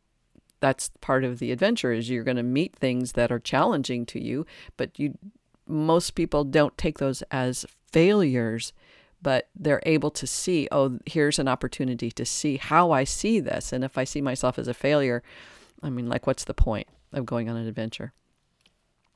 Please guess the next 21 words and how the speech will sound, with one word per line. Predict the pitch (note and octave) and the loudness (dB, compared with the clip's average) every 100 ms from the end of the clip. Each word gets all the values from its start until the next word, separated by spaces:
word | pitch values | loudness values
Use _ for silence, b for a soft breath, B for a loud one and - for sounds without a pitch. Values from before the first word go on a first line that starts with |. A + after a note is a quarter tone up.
| _ _ _ B B B B B B | _ _ _ B B B B B B
This | E3+ - | -4 0
morning, | F3 F3+ D#3+ | 4 6 6
as | D#3 | 6
I | |
was | C#3+ C#3+ | 6 4
thinking | - F3 F3 E3+ C#3+ | 2 2 4 4 2
about | C3+ C#3 | 2 0
this | - C#3 | -2 -4
podcast | - C3+ - B2+ B2 - - | -2 -4 -2 -2 -2 -4 -6
and, | C3+ B2+ B2 _ _ | -4 -4 -6 _ _
and | D3 C3 | -2 -2
imagining, | C#3 C#3 D3 E3 E3 C#3 C3 B2+ D3 - - _ - | 0 4 6 4 2 0 -2 -2 -6 -10 -20 _ -12
you | D#3+ | -8
know, | C3 | -8
traveling | - - D#3 C#3+ D3 C3+ B2 B2+ C#3+ - | -6 4 8 8 8 4 2 0 -4 -6
as | C3 B2+ | -4 -4
a, | B2 - _ - | -8 -14 _ -2
as | C#3 D3 | 2 4
a, | C3 A#2+ - | 2 -2 -4
an | C#3 | -2
adventure, | C3 A#2 A#2+ B2 - B2+ E3+ | -2 -2 -2 -2 -2 -4 -4